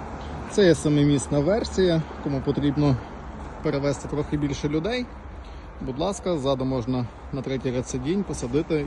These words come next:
іще двох людей сміло. Ось так обійду по колу, щоб ви все бачили. Безключовий доступ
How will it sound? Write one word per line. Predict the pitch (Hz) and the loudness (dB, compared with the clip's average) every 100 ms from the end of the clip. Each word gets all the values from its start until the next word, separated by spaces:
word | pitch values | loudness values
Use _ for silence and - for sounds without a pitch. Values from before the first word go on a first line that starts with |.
| 131 | -4
іще | - 139 151 147 - - - - - - | -4 0 0 -2 -12 -12 -12 -12 -12 -6
двох | 127 117 156 156 - - - - | -4 4 4 4 -4 -10 -8 -2
людей | 131 127 139 151 139 - - - - - - - | 2 4 4 4 2 -4 -10 -12 -12 -12 -10 -8
сміло. | - 160 160 113 92 98 - - - - - - - - - - | -4 2 4 4 2 -4 -10 -12 -12 -14 -16 -14 -14 -12 -8 -4
Ось | 127 | -2
так | 147 135 | 0 0
обійду | 123 135 135 | 2 2 2
по | 135 139 | 0 0
колу, | 220 226 | 2 2
щоб | 185 - | 0 0
ви | 175 | 0
все | 139 180 | 0 -2
бачили. | 175 180 - 165 156 - - - - - - - - - - - - - - - - - - - - - - - - - - - - - - - - - - - - - - - - - - - - | 0 0 0 0 0 -4 -6 -4 -2 0 2 2 0 -8 -16 -18 -16 -16 -16 -16 -16 -18 -20 -20 -20 -18 -12 -8 -8 -10 -14 -12 -12 -10 -10 -12 -18 -18 -16 -12 -10 -8 -10 -10 -10 -8 -6 -6 2
Безключовий | 196 185 190 175 175 143 | 6 8 10 8 8 6
доступ | 123 123 - 117 | 6 4 2 -4